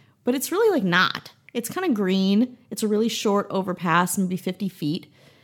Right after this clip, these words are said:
Um, but there's a lot of brush and area around for things to happen as they might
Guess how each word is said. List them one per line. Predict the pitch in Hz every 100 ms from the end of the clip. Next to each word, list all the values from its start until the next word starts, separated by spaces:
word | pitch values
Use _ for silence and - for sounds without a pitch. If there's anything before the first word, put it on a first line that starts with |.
| _ _ -
Um, | 175 170 170
but | 185
there's | 196 190
a |
lot | 208 202 208
of | 202 185 - 214
brush | 202 175 190 - 202
and | -
area | 185 190 185
around | 170 165 156 185 202
for | -
things | 165 175 170 -
to | 151
happen | 156 151 240 320 339 277 -
as | 180 170
they | 170
might | 151 143